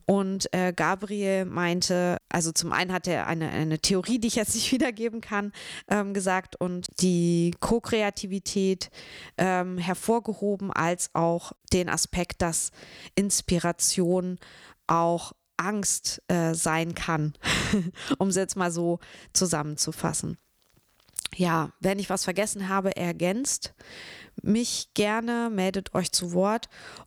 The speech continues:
Und wenn jetzt keine äh, Handmeldungen mehr kommt, würde ich sagen, vielen Dank,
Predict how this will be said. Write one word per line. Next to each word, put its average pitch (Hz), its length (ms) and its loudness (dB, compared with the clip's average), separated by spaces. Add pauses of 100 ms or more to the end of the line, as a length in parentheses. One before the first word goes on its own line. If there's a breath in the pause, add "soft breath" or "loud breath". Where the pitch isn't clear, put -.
Und 196 460 2
wenn 196 220 2
jetzt 196 320 -2
keine 185 640 0 (220)
äh, 180 280 0
Handmeldungen 185 580 0
mehr 180 360 0
kommt, 233 300 0
würde 240 160 2
ich 220 80 0
sagen, 208 420 0
vielen 269 680 0
Dank, 202 480 0